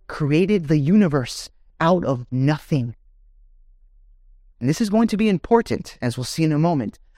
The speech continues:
But before we find out why, the psalmist continues to describe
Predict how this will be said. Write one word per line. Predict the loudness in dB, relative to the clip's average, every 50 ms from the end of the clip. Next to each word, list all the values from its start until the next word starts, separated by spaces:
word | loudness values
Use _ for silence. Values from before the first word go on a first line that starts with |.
| _ 0
But | 0 0 0 -2 -16 -20 -10 -6
before | -6 -4 0 2 2 4 4
we | 4 2
find | 0 2 2 2 2 2 0
out | 0 0 -2
why, | -4 -4 0 0 2 2 2 0 -2 -4 -8 -14 _ _ _ _ _ -10 -6
the | -4 -4
psalmist | -4 -2 0 2 2 4 2 2 0 -2
continues | -4 -4 -4 -2 0 0 2 2 0 -2 -4
to | -4
describe | -4 -4 -4 -6 -8 -6 -2 0 0 2 2 0 0